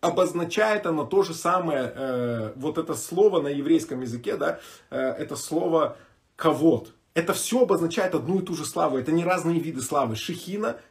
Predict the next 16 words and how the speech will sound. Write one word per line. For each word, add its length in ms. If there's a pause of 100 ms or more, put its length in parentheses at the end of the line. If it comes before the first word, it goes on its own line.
кавод 520
и, 760
и 340
докса. 500
Это 200
всё 260
одна 260
и 40
та 100
же 100
слава 360
в, 420 (440)
э, 260
в 100
Священном 440
Писании. 480